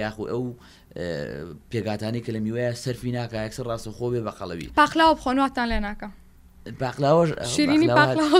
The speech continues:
Speaker 2: زۆر.
Speaker 1: یەک شت بێ، لەم شەکری سپی، شەکری سپی باوەڕ کە ڕێک زەهرە، زەهرێکی سپیە.
Speaker 2: خۆشە،
Speaker 1: لە
Speaker 2: زەهر.
Speaker 1: تێبگا.
Speaker 2: تێک.
Speaker 1: ئەنی شەکر ڕێک زەهرێکی سپیە.
Speaker 2: مم.
Speaker 1: ئاوا بەو شێوەیە خراپە. جا ویستم باسی ئەوکەم. ئەتوانێ ئەو کەسە بەربان کاتەوە بە خواردنێکی سووک؟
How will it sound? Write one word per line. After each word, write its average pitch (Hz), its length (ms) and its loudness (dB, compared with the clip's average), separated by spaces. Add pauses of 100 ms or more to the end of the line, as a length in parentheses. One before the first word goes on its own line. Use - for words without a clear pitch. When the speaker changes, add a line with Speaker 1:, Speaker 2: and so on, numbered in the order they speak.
Speaker 2:
زۆر. 285 160 6 (320)
Speaker 1:
یەک 175 120 0
شت - 120 -6
بێ، 180 80 0 (100)
لەم 151 120 0 (160)
شەکری 170 380 -4 (140)
سپی، 143 280 -6 (840)
شەکری 127 400 -8
سپی 135 220 -8
باوەڕ 117 300 -2
کە 110 100 -4 (540)
ڕێک 135 200 2 (140)
زەهرە، 95 360 2 (240)
زەهرێکی 135 580 -2
سپیە. - 240 -8
Speaker 2:
خۆشە، 214 340 -2
Speaker 1:
لە 214 80 -10
Speaker 2:
زەهر. 220 240 -4
Speaker 1:
تێبگا. 101 380 2 (260)
Speaker 2:
تێک. 226 200 -12
Speaker 1:
ئەنی 123 160 0 (100)
شەکر 123 360 -4
ڕێک 131 160 -2 (100)
زەهرێکی 123 480 -4
سپیە. - 320 -18
Speaker 2:
مم. 226 300 -12 (100)
Speaker 1:
ئاوا 135 300 4
بەو 156 120 2 (100)
شێوەیە 127 320 0
خراپە. 92 340 -6 (360)
جا - 120 0 (140)
ویستم 175 260 -4
باسی 170 260 -2
ئەوکەم. 110 180 -6 (640)
ئەتوانێ 165 320 -2
ئەو 170 100 -4
کەسە 156 220 -4
بەربان 151 320 2
کاتەوە 151 260 2
بە 139 80 -2
خواردنێکی 131 460 -4
سووک؟ - 180 -10